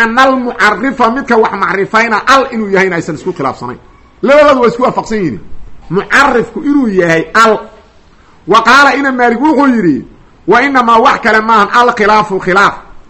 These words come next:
Khilaafku baynahumaa, bayna Khaliil wa Sibawayhi ahaaday. Kaa'inun khilaafkaasu fil hamsati, hamsadu ku sugnaaday. Hamsaday isku haystaan.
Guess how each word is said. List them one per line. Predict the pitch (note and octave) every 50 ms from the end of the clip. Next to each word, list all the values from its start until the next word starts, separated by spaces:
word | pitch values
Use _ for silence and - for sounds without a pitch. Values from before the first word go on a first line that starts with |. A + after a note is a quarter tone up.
| - - - - - - - -
Khilaafku | G#3 A3+ C4 C#4+ C#4+ C4+ - - A3 A3 G#3+ E3+
baynahumaa, | D3 G#3 B3 C4 C4+ C4 B3 A3+ A3 A3 A#3+ A#3+ A#3+ A#3+ A#3+ A3+ G#3+ G3 D3+ B2+ B2 -
bayna | F#3 A#3 C4 B3+ A#3+ A3
Khaliil | - - G#3+ A#3+ C4 B3+
wa | A3+ G#3+ G3+
Sibawayhi | F#3 - B3 B3+ A3+ G#3+ A3 A3+ A3+ G#3+ G#3+ A3
ahaaday. | G#3+ F#3+ F#3 F3+ F3+ F#3+ F#3 F#3+ F#3+ F#3+ G#3 G#3+ A3 G#3+ - - - - - - - - - - - - - - -
Kaa'inun | - F3 F#3+ G#3+ A3 E4+ E4+ - A3+ A#3 A3+ C#4+ D4+ D4 C#4 C4 -
khilaafkaasu | - A#3 B3 B3+ C4 A#3 - - A#3 A3 G#3+ G#3 - G#3
fil | - - G3+ F#3+
hamsati, | G3 A#3+ A#3 - - G#3 E3 F#3+
hamsadu | F3+ E3 E3 A3 G3 F3
ku | - F#3
sugnaaday. | F3 - B2 A2+ A2+ G2 F#2 - - - - -
Hamsaday | - A#3+ A#3 - - D4 C#4+ C#4 B3+
isku | F#3 - A3+ A#3+
haystaan. | - D3+ D3 - - - A2+ E2+